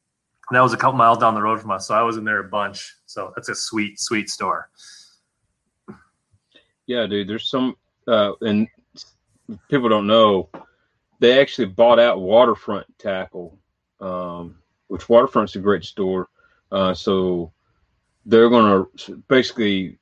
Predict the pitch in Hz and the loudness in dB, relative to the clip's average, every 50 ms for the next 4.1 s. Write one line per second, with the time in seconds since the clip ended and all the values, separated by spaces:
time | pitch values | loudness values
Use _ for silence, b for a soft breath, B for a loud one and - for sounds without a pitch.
0 | _ - 147 151 147 147 135 120 113 127 127 117 - - - 135 127 120 113 98 | _ 0 4 6 6 6 6 6 6 4 2 2 0 2 4 4 6 6 4 2
1 | 107 120 127 127 120 107 - - 117 110 107 104 - 98 104 101 101 98 - _ | 4 4 4 4 4 0 0 0 0 0 0 -2 -4 -4 -2 -2 -2 -2 -4 _
2 | _ _ 123 110 110 104 - - 113 110 110 107 101 - _ 104 101 98 98 95 | _ _ -8 -6 -6 -8 -10 -8 -6 -4 -2 -4 -4 -6 _ -6 -4 -4 -2 -4
3 | 92 92 92 87 104 107 107 - - - 98 95 98 101 101 98 98 95 92 92 | -4 -6 -8 -8 -8 -8 -8 -8 -8 -4 -4 -2 -2 -2 0 0 0 0 -2 -4
4 | 85 | -6